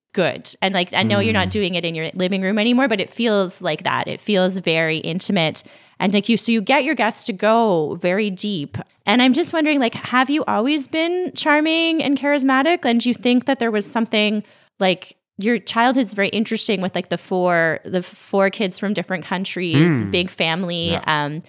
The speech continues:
Speaker 1: I know. So it's, I, now I know how your coming out went. Like, I know you had some learning difficulties in school. Like,
Speaker 2: Oh, absolutely.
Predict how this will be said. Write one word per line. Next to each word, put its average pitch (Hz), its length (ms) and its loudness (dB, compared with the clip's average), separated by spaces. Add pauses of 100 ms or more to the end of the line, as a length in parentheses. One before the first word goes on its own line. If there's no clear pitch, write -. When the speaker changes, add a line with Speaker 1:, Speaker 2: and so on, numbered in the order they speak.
(300)
Speaker 1:
I 175 100 -2
know. 180 200 0
So 196 160 -4
it's, - 220 -4
I, 170 100 -2
now 165 200 -2
I 160 80 0
know 165 220 -4
how 170 160 -2
your 156 260 -2
coming 180 320 -2
out 175 160 0
went. 170 380 -2
Like, - 160 -2
I 170 80 2
know 208 100 0
you 214 140 2
had 202 180 -2
some 220 220 2
learning 226 320 2
difficulties 277 720 0
in 269 100 4
school. 277 680 2
Like, 202 200 4
Speaker 2:
Oh, 87 40 0
absolutely. 85 460 -6